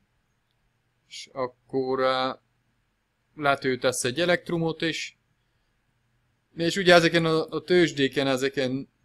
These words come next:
tudod átcserélni, tehát ha bányászol étert, vagy klasszikus étert, akkor ezeken át tudod cserélni bitcoinba, és akkor a bitcoint te átutalod a, a, az Electrum, eh,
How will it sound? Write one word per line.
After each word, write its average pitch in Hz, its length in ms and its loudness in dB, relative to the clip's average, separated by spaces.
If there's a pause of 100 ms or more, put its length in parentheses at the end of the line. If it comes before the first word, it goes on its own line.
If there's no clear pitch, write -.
(140)
tudod 143 280 -2
átcserélni, 139 680 2
tehát 123 220 0
ha 135 80 -6
bányászol 139 560 -2
étert, 131 460 2
vagy 120 140 -8
klasszikus 131 500 -8
étert, 127 500 -2 (520)
akkor 127 480 -4 (440)
ezeken 135 380 -4
át 131 220 0
tudod 123 200 -6
cserélni 117 440 0
bitcoinba, 170 880 -2 (1040)
és 139 180 -6
akkor 143 180 -2
a 135 80 4
bitcoint 123 580 -2
te 123 440 0 (240)
átutalod 117 720 -4
a, 117 240 -2
a, - 840 -14
az 117 180 -12
Electrum, 117 560 -4
eh, 113 220 -6